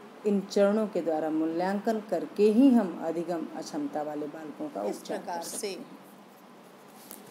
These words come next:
Speaker 1: अधिगम निर्योग्य बालकों का मूल्यांकन करके यह जानने का प्रयास किया जाता है कि बालकों की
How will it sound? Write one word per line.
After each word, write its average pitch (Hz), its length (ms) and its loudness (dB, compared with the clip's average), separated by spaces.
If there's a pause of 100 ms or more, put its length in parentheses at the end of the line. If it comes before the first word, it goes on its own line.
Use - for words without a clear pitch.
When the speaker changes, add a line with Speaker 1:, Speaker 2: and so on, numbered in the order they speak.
(320)
Speaker 1:
अधिगम 277 420 6
निर्योग्य 185 640 4 (1160)
बालकों 233 500 10
का 262 180 8
मूल्यांकन 226 840 8
करके 175 420 6 (2000)
यह 202 140 10
जानने 220 520 10
का 240 160 8
प्रयास 175 600 4
किया 165 180 4
जाता 160 360 2
है 156 280 -6 (920)
कि - 100 -2
बालकों 214 680 8
की 208 480 -6